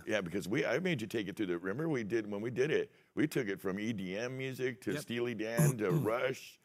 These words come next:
Speaker 2: Yep.
Speaker 1: to, to A C D C. I was, I was trying to kinda s-,
Speaker 2: Push
Speaker 1: get
Speaker 2: the, uh,
Speaker 1: Yeah, you know me.
Speaker 2: get it to crack.
Speaker 1: Yeah, I want,
Speaker 2: Yeah.
Speaker 1: <laughs> I wanted the fall, the
Speaker 2: Mm.
Speaker 1: floor to fall out of it, and it just never happened. It just, we were putting some serious heat on it,
Speaker 2: Yeah.
Speaker 1: and it was like,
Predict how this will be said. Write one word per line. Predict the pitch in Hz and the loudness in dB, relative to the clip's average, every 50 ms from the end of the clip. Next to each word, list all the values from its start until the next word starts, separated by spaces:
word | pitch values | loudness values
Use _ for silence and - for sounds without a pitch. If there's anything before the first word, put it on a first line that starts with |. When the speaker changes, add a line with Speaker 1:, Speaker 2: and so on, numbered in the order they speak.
| - | -4
Speaker 2:
Yep. | 104 110 - _ - | -4 -4 -4 _ -2
Speaker 1:
to, | - 104 95 92 90 87 85 82 90 87 - | 2 4 4 4 4 4 2 0 -2 -2 -2
to | - 107 71 101 | -2 0 0 0
A | 120 135 | -2 -2
C | - 127 113 | -2 -4 -4
D | 98 107 117 | -4 -4 -6
C. | 113 - 120 113 110 | -2 0 0 0 2
I | 101 107 | 2 2
was, | 123 131 110 - - 104 | 2 2 0 -2 -2 -2
I | 110 | 0
was | 123 135 | 0 -2
trying | - - 127 127 127 127 | -2 -4 -6 -4 -2 0
to | 110 104 98 87 - - - - _ - | 0 0 0 -2 -6 -14 -20 -20 _ -4
kinda | 120 117 113 101 104 98 | -2 0 0 0 0 0
s-, | 90 - - - - - _ - | -2 -6 -14 -18 -20 -20 _ -2
Speaker 2:
Push | - 139 127 127 | 2 2 4 4
Speaker 1:
get | 131 123 | 4 4
Speaker 2:
the, | 120 107 104 104 101 | 4 6 6 6 6
uh, | 101 98 98 95 | 4 4 2 2
Speaker 1:
Yeah, | 127 127 123 110 95 | 0 0 0 0 0
you | 139 175 156 | 0 0 0
know | 113 95 80 | 0 0 -2
me. | 78 85 82 71 65 60 - - | -4 -4 -6 -6 -8 -4 0 4
Speaker 2:
get | 160 151 | 4 4
it | 156 147 | 4 4
to | - 139 | 2 0
crack. | - - 139 127 117 - | 0 2 2 4 4 4
Speaker 1:
Yeah, | 139 139 131 113 107 | 4 4 4 6 6
I | 110 139 | 4 4
want, | 147 147 135 123 - | 2 2 0 2 2
Speaker 2:
Yeah. | 117 95 90 - - - | 2 2 0 -2 -6 -8
Speaker 1:
<laughs> | - - - | -8 -6 -4
I | 175 - - - - | -4 -4 -4 -4 -4
wanted | - 170 156 127 | -6 -4 -4 -2
the | 104 101 | -4 -4
fall, | - - 98 101 - - - - - - | -2 0 0 0 0 -2 -4 -4 -4 -2
the | - 120 107 | 0 0 -2
Speaker 2:
Mm. | 87 | -2
Speaker 1:
floor | - 101 117 113 117 113 | -2 2 4 4 4 4
to | 113 98 | 4 0
fall | - - 92 90 87 - - | 0 0 0 0 0 0 0
out | 98 90 87 | 0 0 2
of | 90 | 0
it, | 90 87 - - - - - - | -2 -2 -4 -6 -4 -4 -4 0
and | 98 120 | 2 2
it | 127 | 4
just | 127 139 127 107 | 4 4 2 2
never | 131 131 123 107 92 | 4 6 6 6 6
happened. | 95 123 131 135 120 87 80 78 90 | 6 6 6 6 4 0 -2 -2 -2
It | 98 107 | 0 0
just, | 107 101 - - - - - - - - | 0 -2 -4 -6 -10 -10 -12 -8 0 2
we | 107 127 | 4 4
were | 135 120 | 4 4
putting | 98 123 117 104 98 92 | 6 8 6 6 6 4
some | - - 82 | -2 -6 -6
serious | - 120 120 113 104 95 - | -4 -2 -2 0 0 -2 -2
heat | 110 117 113 104 | -2 -2 -2 -2
on | 95 85 82 | -2 -2 -2
it, | 82 80 - | -4 -4 -4
Speaker 2:
Yeah. | - 78 | -2 -2
Speaker 1:
and | 85 85 85 85 | 0 0 2 2
it | 90 104 107 87 | 4 4 4 4
was | 87 90 90 80 - | 2 2 2 2 0
like, | 87 85 82 78 78 - - - | -2 0 0 0 -2 -6 -12 -12